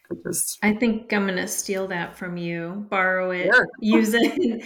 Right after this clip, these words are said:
Speaker 2: <laughs> I love just reminding people that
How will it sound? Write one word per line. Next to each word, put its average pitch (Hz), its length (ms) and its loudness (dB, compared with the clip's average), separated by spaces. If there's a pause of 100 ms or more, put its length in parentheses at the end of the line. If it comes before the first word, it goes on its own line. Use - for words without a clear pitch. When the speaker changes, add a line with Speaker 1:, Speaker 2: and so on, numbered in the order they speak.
(100)
Speaker 2:
<laughs> - 100 -14
I 247 100 2
love 214 440 0
just - 240 -6
reminding 180 480 -8
people 190 560 -8
that - 400 -8